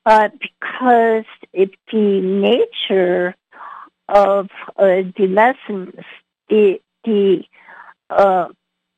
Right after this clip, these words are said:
that the Earth, uh, is experiencing in its people,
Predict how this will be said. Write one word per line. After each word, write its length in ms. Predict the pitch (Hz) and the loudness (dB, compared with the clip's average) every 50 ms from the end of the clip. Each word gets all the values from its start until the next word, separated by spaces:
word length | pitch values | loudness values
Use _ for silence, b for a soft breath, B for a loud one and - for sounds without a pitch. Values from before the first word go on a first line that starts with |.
| _ - - - _ _ _ _ - | _ -20 -20 -20 _ _ _ _ 0
that 340 | 220 214 185 - - - - | 0 0 0 -2 -6 -12 -8
the 180 | 220 220 190 - | -4 -4 -4 0
Earth, 240 | - 226 226 220 226 - - - - _ - _ _ _ _ - | 0 0 0 0 -4 -10 -18 -20 -20 _ -20 _ _ _ _ -18
uh, 380 | - - - 202 196 180 185 - - _ | -12 -4 0 0 2 2 0 -2 -4 _
is 300 | - 190 202 190 180 185 _ _ _ _ _ - | -4 -2 -2 -2 -4 -10 _ _ _ _ _ -14
experiencing 1500 | - - 104 - - 190 - - - - - 214 214 220 320 339 240 226 202 175 - - - - 196 185 185 185 185 185 | -10 -10 -10 -10 -12 -16 -16 -18 -20 -12 -2 0 0 2 2 0 0 -2 -2 -4 -8 -12 -8 -6 -4 -2 -2 -2 -2 -4
in 140 | 180 180 180 | -4 -6 -6
its 140 | - _ _ - _ | -8 _ _ -18 _
people, 640 | - 240 240 370 - _ - 202 196 185 180 180 _ | -2 0 0 0 0 _ 0 2 2 2 0 -2 _